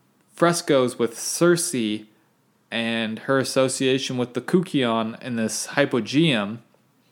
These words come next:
There's another fresco that shows a magician with a magic wand standing on top of a fungi.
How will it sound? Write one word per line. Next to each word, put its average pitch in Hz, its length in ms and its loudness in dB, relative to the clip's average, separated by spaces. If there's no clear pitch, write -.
There's 123 180 2
another 135 340 4
fresco 147 400 4
that 120 120 2
shows 131 260 0
a 117 40 0
magician 131 580 0
with 131 140 0
a 120 60 0
magic 117 480 0
wand 120 420 0
standing 120 360 -2
on 110 120 -2
top 120 240 -2
of 110 80 -4
a 107 80 -4
fungi. 139 680 2